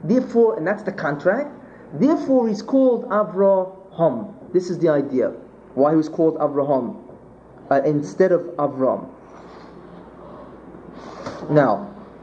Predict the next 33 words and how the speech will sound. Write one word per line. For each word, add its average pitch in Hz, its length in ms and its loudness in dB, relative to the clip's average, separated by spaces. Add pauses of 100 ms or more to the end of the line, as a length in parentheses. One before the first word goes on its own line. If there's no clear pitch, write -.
(1500)
not 254 220 -4
only 359 160 -2
did 196 120 -4
that 202 160 0
name 226 360 0
change, 220 320 0
of - 100 -6
course, 208 220 0
occur 208 260 0
to 214 120 -6
Avram, 185 720 0 (500)
it 165 100 4
also 226 280 4
occurred 151 320 0
to 196 60 -4
Sarah, 202 460 -2 (560)
'cause 131 140 -4
she 170 80 0
was 180 100 2
also 311 320 2
part 180 300 0
of 147 80 0
the 147 80 -2
Tikkun, 143 540 -2 (480)
which 156 220 2
means 185 360 2 (360)
that 156 140 4
until 302 260 0
now 180 280 2
she 190 140 -4
was 175 140 2
called 175 300 0
Sarai, 208 840 0